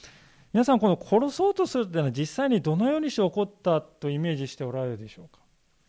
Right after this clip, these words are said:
おそらく多くの方は、まあ、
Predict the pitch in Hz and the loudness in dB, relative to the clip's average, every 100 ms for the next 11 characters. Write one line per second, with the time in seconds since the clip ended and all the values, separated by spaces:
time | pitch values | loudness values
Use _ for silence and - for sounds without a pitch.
0 | _ _ _ _ 202 - 320 311 254 190 | _ _ _ _ -2 6 8 8 10 10
1 | - 226 262 240 175 170 160 135 123 - | 10 6 4 2 2 0 -4 -4 -6 -10
2 | _ - _ _ _ 196 180 | _ -20 _ _ _ 0 0